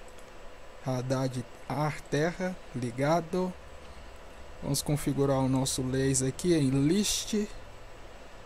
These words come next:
zero, cinco. Vamos descer aqui para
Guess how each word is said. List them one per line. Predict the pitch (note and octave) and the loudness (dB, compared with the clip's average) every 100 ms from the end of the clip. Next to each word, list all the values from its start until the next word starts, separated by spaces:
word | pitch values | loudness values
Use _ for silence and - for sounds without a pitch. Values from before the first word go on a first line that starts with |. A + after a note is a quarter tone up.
| - - | -12 0
zero, | A#2+ C3+ D3 F3 G3+ G#3 G#3 - - - - - - - - - - - - - - - - - - | 4 6 6 6 6 4 -2 -6 -14 -14 -14 -14 -14 -14 -14 -14 -14 -14 -14 -14 -14 -14 -12 -12 0
cinco. | - - C#3+ E3 G3 - G#3+ G#3+ - - - - - - - - - - - - - - - - - - - - - - - - - - - - - - - - - - - - - - - - - - - - - - | 6 6 6 4 0 2 2 2 -6 -12 -14 -14 -14 -14 -14 -14 -14 -14 -12 -12 -12 -14 -14 -14 -14 -14 -14 -14 -14 -14 -14 -14 -14 -14 -14 -12 -12 -12 -12 -14 -14 -14 -14 -14 -14 -14 -14 -14 -14 -14 -14 -14 -12 -4
Vamos | C#3+ C3+ B2+ | 0 2 2
descer | B2 B2+ - C3 B2+ | 2 4 2 2 2
aqui | C3 - D#3 F3 | 0 -2 -2 0
para | - C#3 C3+ C3 B2+ | 2 2 2 2 -2